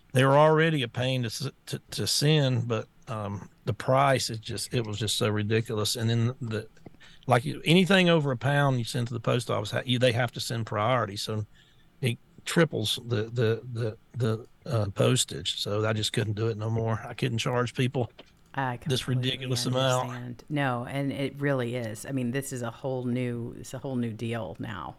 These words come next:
Speaker 2: with that. And it is expensive. I mean, can you imagine a sixty-five dollar mug? Can you imagine the kind of slack you would receive if <laughs> you even said something like that on social media? They would all be like, "Oh, you're a grifter." But they don't understand what all goes in,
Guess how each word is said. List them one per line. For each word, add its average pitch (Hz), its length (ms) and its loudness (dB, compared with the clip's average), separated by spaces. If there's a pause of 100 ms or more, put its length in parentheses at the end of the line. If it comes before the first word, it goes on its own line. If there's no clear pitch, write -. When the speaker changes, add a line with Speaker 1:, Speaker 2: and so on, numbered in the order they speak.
(140)
Speaker 2:
with 120 180 -10
that. - 380 -8 (640)
And 127 260 0
it 123 140 -2
is 123 240 0
expensive. 113 640 -4
I - 20 0
mean, 123 140 0
can 147 100 -2
you 131 80 4
imagine 120 340 0
a 123 60 0
sixty-five 120 600 -4
dollar 113 260 -2
mug? 113 300 -4
Can 160 140 4
you 147 60 10
imagine 135 340 6
the 151 60 2
kind 123 240 0
of 117 120 -4
slack 117 420 -4
you 123 120 -2
would 123 180 -4
receive 127 580 -4
if - 180 -6
<laughs> - 20 -6
you 196 100 6 (260)
even 254 540 12
said - 460 4
something 214 320 4
like 208 180 4
that 202 160 8
on 208 160 6
social 208 320 4
media? 202 320 2
They 180 120 4
would 165 120 6
all 160 80 6
be 151 100 2
like, 139 180 2 (380)
"Oh, 196 340 12
you're 165 280 6
a 160 80 4
grifter." 170 420 4
But 147 120 2
they 185 100 12
don't 214 160 8
understand 180 800 2
what 151 200 2
all 143 140 6
goes 143 260 0
in, 135 220 -2